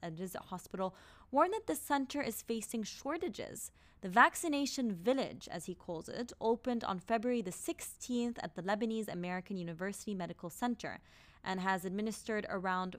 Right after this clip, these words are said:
one thousand vaccine doses to their medical staff and elderly. He quotes, "I'm afraid that this week we need more. We need more to be delivered today or tomorrow morning urgently,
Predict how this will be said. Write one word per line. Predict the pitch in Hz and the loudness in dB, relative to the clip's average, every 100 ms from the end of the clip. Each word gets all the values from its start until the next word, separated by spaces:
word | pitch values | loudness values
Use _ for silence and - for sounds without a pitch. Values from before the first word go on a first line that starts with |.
| - | -8
one | 202 262 330 | 0 0 0
thousand | 277 240 247 233 214 | 2 4 4 -2 -6
vaccine | - 165 190 285 - - 247 233 185 | -8 0 2 2 -2 -4 0 0 0
doses | 185 175 - 190 | -2 -4 -4 -6
to | - | -6
their | 175 175 | -6 0
medical | 214 269 269 | 0 0 -2
staff | 254 - 220 202 202 | -4 0 2 2 -2
and | - - | -8 0
elderly. | 226 226 175 98 - - - - - | 0 2 -2 -6 -12 -18 -20 -20 -6
He | 277 | -4
quotes, | 254 294 277 254 - - | -2 4 4 2 -6 -2
"I'm | 269 359 392 | 0 0 -2
afraid | 330 - 226 196 180 | -6 -2 0 0 -4
that | - | -6
this | 294 - | -8 -8
week | - 185 - | -4 -4 -2
we | 196 | -2
need | 262 220 | 0 -2
more. | 196 262 262 - - - - - | -2 0 -2 -4 -12 -18 -20 -4
We | 202 | 0
need | 214 196 | 2 2
more | 220 302 | 2 2
to | 302 | 0
be | 247 233 | -2 0
delivered | 226 214 208 214 | 0 0 0 -2
today | 202 190 254 | -2 0 0
or | 269 | -2
tomorrow | 254 214 190 185 | -2 -2 0 -2
morning | 185 254 262 254 - | 0 0 0 -2 -2
urgently, | 262 285 247 - 165 | -4 -4 -4 -6 -8